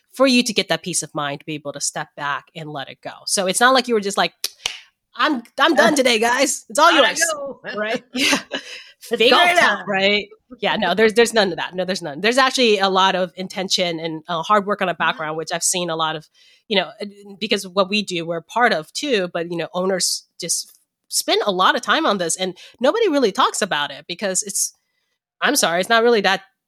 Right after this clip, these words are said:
Speaker 1: that exciting, right? <laughs> Like, it,
Speaker 2: Not
Speaker 1: it's
Speaker 2: very
Speaker 1: kinda
Speaker 2: sexy.
Speaker 1: boring and it's really tedious and nobody talks
Speaker 2: Mm-hmm.
Speaker 1: about it. But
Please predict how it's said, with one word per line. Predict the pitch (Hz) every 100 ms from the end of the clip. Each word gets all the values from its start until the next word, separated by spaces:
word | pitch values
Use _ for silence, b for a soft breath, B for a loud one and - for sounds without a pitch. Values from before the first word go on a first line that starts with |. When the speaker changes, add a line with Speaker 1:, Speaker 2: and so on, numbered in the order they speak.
| -
Speaker 1:
that | 196 190 -
exciting, | 190 - 269 175 165
right? | 190 240 285 -
<laughs> |
Like, | 247 277 262 294 -
it, | 277 240
Speaker 2:
Not | -
Speaker 1:
it's | 220 -
Speaker 2:
very | 311
Speaker 1:
kinda | 269
Speaker 2:
sexy. | 226
Speaker 1:
boring | 302 220 185 208
and | 202 196
it's | 208
really | 285 240
tedious | 247 277 214 170 170
and | 196
nobody | 214 233 254
talks | 247 269 320
Speaker 2:
Mm-hmm. |
Speaker 1:
about | 208 180 170
it. | 170
But | 180